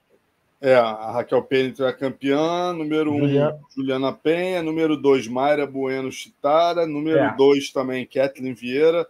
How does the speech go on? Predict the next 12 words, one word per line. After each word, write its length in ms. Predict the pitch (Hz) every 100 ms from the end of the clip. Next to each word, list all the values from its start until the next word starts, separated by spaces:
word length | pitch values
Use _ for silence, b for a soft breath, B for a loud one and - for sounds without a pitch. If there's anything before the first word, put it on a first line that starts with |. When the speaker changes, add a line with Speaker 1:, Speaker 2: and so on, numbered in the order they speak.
| 131
Speaker 2:
Então, 400 | 131 - 117 117
é 60 |
a 40 | 143
Speaker 1:
número 200 | 151 147
Speaker 2:
Kathleen 160 | 175
Speaker 1:
quatro, 420 | 147 143 135 -
Irene 260 | 139 135 143
Aldana, 640 | 139 127 131 151 175 180 160
Holly 360 | 131 151 151
Holm, 280 | 123 135 143 -
quinto, 520 | - 165 190 190 175
Macy 460 | 151 156 165 -